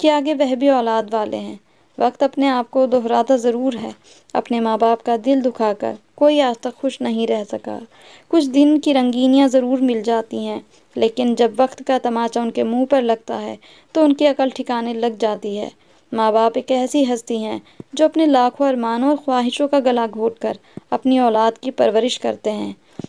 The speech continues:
इसीलिए हर औलाद को चाहिए, भले ही उनके अपनी भी कुछ ख्वाहिश और सपने होते हैं, पर वे अपने माँ बाप की ख्वाहिशों को कुचलकर, उनकी बेइज्जती करके अगर ज़िंदगी में आगे बढ़ते हैं और अपने अरमान पूरे करते हैं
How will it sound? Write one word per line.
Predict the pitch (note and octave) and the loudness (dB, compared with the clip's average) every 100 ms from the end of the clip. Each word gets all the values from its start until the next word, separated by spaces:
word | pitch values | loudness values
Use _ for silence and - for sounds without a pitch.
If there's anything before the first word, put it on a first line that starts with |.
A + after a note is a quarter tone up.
| - | -6
इसीलिए | D4 C#4+ D#4+ C4+ A#3 A3+ - | -2 2 4 4 4 2 2
हर | D4 C#4 | 2 2
औलाद | A#3+ A3+ A3+ | 0 -2 -4
को | - | -8
चाहिए, | A3+ G#3+ G#3 G#3 G#3+ - _ _ G#3+ | -8 -8 -8 -8 -10 -14 _ _ -4
भले | G#3+ | 2
ही | A#3 B3 | 2 4
उनके | C#4+ B3 A#3+ C4 | 2 0 -2 -2
अपनी | - - C#4+ E4 | -2 -4 -2 0
भी | D4 | 0
कुछ | C4+ - | 0 -2
ख्वाहिश | B3 A#3+ A3+ - | -4 -4 -2 0
और | A#3+ | -2
सपने | - B3 A#3 A#3 | 0 -4 -4 -6
होते | G#3+ A#3 C4 | -6 -4 -4
हैं, | A#3 G#3+ - - - _ | -4 -6 -14 -20 -20 _
पर | D4 C#4+ | 0 4
वे | |
अपने | D#4 D#4 | 2 2
माँ | D4+ C4+ | 2 0
बाप | A#3+ C4+ C#4 | 0 -2 -2
की | E4 D4+ | -4 -2
ख्वाहिशों | D4 C4+ C4 D#4 D4 | 0 0 0 0 0
को | D#4 | -2
कुचलकर, | D4 C4 B3+ A#3 A#3+ A3 B3 C4+ | -2 -2 -2 -2 -4 -8 -6 -2
उनकी | C4+ D#4 | 0 0
बेइज्जती | B3+ A#3+ A3 B3 C#4+ | 2 2 2 0 0
करके | C#4+ B3 A3+ G#3+ A3 _ - - - | 0 -2 -2 -8 -10 _ -20 -20 -4
अगर | D4+ E4 | 2 2
ज़िंदगी | C#4+ C#4+ C4+ B3+ | 4 4 4 2
में | C4 C4 | 0 -2
आगे | A#3 A#3 | -2 -4
बढ़ते | G#3 G#3 - | -4 -6 -2
हैं | C4 A3 G#3+ - _ - - | -2 -2 -8 -14 _ -12 0
और | C4+ C#4 | 2 2
अपने | C4 B3 | 0 -4
अरमान | A3 A#3 A#3+ A#3+ | -4 -4 -4 -6
पूरे | A#3+ A3+ | -6 -6
करते | A3 A3 G#3+ A#3+ | -4 -6 -4 -8
हैं | A3 - | -6 -8